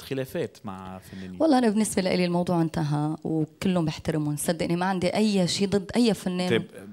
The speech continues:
Speaker 1: آه، بتسامحي ما بتصالحي؟
Speaker 2: بتسامح وصالح، بس ما كان
Speaker 1: يعني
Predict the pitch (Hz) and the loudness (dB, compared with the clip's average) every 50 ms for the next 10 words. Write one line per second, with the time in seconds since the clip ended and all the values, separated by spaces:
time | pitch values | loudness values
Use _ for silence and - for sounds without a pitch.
0 | 110 120 110 - 123 120 117 113 113 113 87 82 - - - - _ _ _ _ | -14 -14 -14 -6 -2 2 2 4 4 2 0 -4 -10 -16 -20 -20 _ _ _ _
1 | 127 131 127 - - 185 185 165 - - 156 147 131 113 113 - - - 95 82 | -4 -4 -4 0 0 0 0 0 -2 -4 -4 -2 -2 -4 -4 -6 -4 -4 -4 -6
2 | - - - - _ _ _ _ _ _ _ _ _ _ _ _ _ - - - | -6 -12 -20 -20 _ _ _ _ _ _ _ _ _ _ _ _ _ -12 -10 -4
3 | - - 220 226 220 208 180 196 202 190 - 220 208 202 196 190 165 - - - | 0 2 4 4 4 4 4 2 2 2 2 2 2 2 2 0 -4 -6 -10 -12
4 | - 196 190 196 - 247 254 254 - 233 117 127 - - 214 | -12 -4 -4 -2 4 4 4 6 6 2 2 0 0 -4 -6